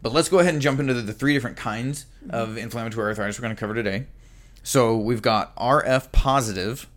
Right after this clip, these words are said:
Speaker 1: polyarticular ju-, juvenile idiopathic arthritis. Say that four times fast.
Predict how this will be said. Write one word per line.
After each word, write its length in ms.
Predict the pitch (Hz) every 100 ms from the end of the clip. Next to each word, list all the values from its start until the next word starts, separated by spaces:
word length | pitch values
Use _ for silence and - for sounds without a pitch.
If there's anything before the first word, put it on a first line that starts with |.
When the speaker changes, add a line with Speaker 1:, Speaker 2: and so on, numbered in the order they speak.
| -
Speaker 1:
polyarticular 960 | - 120 127 117 117 117 101 101 101 120 120 - - - - - - 107
ju-, 260 | - 120
juvenile 600 | 123 117 135 127 113 113 - - - - - - -
idiopathic 480 | 127 113 101 98 110
arthritis. 540 | 98 98 85 143 - - - - - - - - -
Say 120 | -
that 160 | 92 80
four 80 | 87
times 180 | 82 73
fast. 320 | 92 98 -